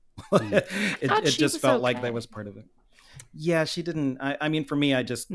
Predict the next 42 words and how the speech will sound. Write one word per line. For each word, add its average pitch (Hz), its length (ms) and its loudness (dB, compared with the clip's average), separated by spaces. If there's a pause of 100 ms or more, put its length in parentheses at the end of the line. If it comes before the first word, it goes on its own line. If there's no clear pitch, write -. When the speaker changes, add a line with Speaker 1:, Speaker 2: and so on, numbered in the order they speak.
(160)
Speaker 1:
I, 120 80 -6
Speaker 3:
Mm-hmm. 120 100 -6 (120)
Speaker 1:
every 123 200 -4
time 120 300 -4
she - 120 -8
was 110 100 -6
on 107 160 -8
screen, 110 300 -6
I 104 60 -10
just 101 260 -14
didn't 110 300 -12
believe 110 260 -8
whatever 104 300 -10
she 104 180 -18
was 104 120 -20
saying. 104 440 -18
I 131 100 -6
mean, 113 300 -2
I, 120 200 -6
I 143 100 4
don't 139 100 2
know 139 100 2
if 135 80 -2
she 143 120 0
was 117 120 0
just, - 300 -4
wasn't 127 320 0
given 120 240 0
enough 117 260 -4
to 123 100 -10
do 117 320 -4
for 120 140 -8
me 117 180 -4
to 113 100 -4
really 110 280 -6
formulate, 113 640 -8
like, 113 140 -10
an 110 60 -16
opinion 113 360 -8
about 113 280 -10
her, 113 200 -14
but 104 140 -16